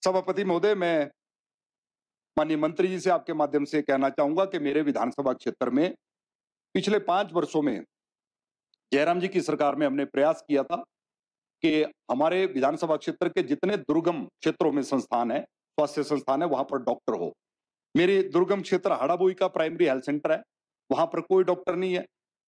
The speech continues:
पहले पांच वर्ष डॉक्टर था, लेकिन अब वहां पर डॉक्टर नहीं है, म-, खाली पीएससी पड़ी हुई है,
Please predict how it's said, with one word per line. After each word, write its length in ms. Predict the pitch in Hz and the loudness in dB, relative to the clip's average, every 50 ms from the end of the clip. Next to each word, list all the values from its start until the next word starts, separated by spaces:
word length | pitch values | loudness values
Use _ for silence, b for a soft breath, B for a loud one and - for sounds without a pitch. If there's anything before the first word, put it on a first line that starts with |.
| _ - | _ -2
पहले 220 | 165 147 165 180 180 | 0 0 2 0 0
पांच 260 | 175 170 175 175 170 | 0 0 0 0 0
वर्ष 220 | 185 185 170 - | -2 -2 -2 0
डॉक्टर 280 | - 170 170 - 190 170 | -2 -2 -2 -2 -2 0
था, 100 | 156 180 | 0 0
लेकिन 260 | 185 180 170 180 175 | 0 0 -2 0 0
अब 160 | 160 151 147 | -2 0 0
वहां 160 | 156 147 160 | 0 0 0
पर 120 | 156 165 156 | -2 -2 -2
डॉक्टर 260 | 147 156 151 - - | -2 -2 -2 -2 -2
नहीं 120 | 170 170 | 0 0
है, 60 | 175 170 | 0 -2
म-, 540 | 170 _ - 160 147 143 139 131 120 113 | -4 _ -6 -2 0 2 2 4 2 2
खाली 360 | 113 - - 151 156 165 190 - - _ _ _ _ _ _ - | 0 -2 -4 -4 -2 -2 -4 -6 -8 _ _ _ _ _ _ 2
पीएससी 280 | 165 165 160 165 190 | 2 2 2 0 -2
पड़ी 220 | 190 185 180 180 196 | -2 0 0 0 2
हुई 100 | 185 185 | 0 0
है, 140 | 185 - | 0 -2